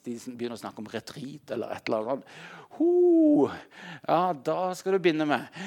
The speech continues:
Eh, ikke sant? Og for andre er det bare så, «Å, så deilig.» Ehm, begynn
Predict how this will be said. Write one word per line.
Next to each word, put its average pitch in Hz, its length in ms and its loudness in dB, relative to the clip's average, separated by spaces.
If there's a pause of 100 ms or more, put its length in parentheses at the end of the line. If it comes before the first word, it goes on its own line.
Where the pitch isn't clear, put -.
(160)
Eh, 143 220 4
ikke 151 100 2
sant? 190 240 0
Og 147 160 -6
for 156 160 -4
andre 160 160 -4
er 160 80 -2
det 143 80 -8
bare 151 140 -6
så, - 100 -20
«Å, 147 300 -12 (100)
så 139 240 -20
deilig.» 160 380 -10 (1500)
Ehm, 135 640 -4 (1700)
begynn 160 300 -12